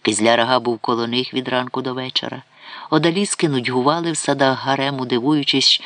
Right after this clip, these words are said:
що султан геть забув про їхні співи і танці і вже не тішить своїх стомлених державними справами очей їхніми молодими розкішними тілами. Хурем доглядала своїх дітей, прислухалася, як росте в ній і б'ється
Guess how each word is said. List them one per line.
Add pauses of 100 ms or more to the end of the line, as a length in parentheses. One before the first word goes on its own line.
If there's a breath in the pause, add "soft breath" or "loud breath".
що
султан
геть
забув
про
їхні
співи
і
танці (400 loud breath)
і
вже
не
тішить
своїх
стомлених
державними
справами
очей (360 loud breath)
їхніми (220)
молодими
розкішними
тілами. (720)
Хурем
доглядала
своїх
дітей,
прислухалася,
як
росте
в
ній
і
б'ється